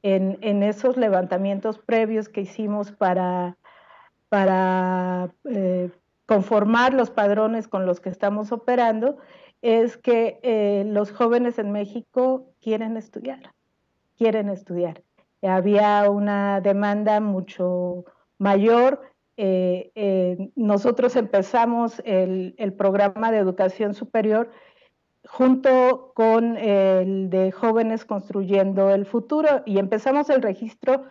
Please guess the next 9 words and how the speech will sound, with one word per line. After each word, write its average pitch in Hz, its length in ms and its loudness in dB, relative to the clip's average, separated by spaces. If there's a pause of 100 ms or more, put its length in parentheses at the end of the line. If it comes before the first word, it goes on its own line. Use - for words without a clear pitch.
(320)
en 220 220 2
una 254 220 2
misma 233 480 -2
plataforma. 214 920 0 (300)
Y 208 120 0
entonces 254 480 0
ahí 233 200 2
los 254 240 0
jóvenes 226 720 0